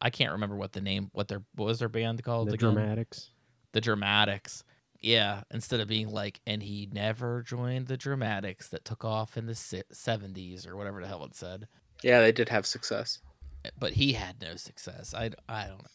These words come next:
Speaker 1: yeah.
Speaker 3: No.
Speaker 1: It, it'd be cool showing him as an old man, and his kids are like, "What's, uh, the Dramatics?" And he's like, "Oh shit, I wa-,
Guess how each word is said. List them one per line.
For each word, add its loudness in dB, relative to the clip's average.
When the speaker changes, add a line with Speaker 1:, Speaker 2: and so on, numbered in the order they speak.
Speaker 1:
yeah. -2
Speaker 3:
No. 0
Speaker 1:
It, 6
it'd 8
be 2
cool 10
showing 6
him 4
as 6
an 4
old 8
man, 4
and 8
his 6
kids 6
are 6
like, 2
"What's, 4
uh, 4
the 2
Dramatics?" 2
And 0
he's -2
like, -2
"Oh 2
shit, 2
I 0
wa-, -4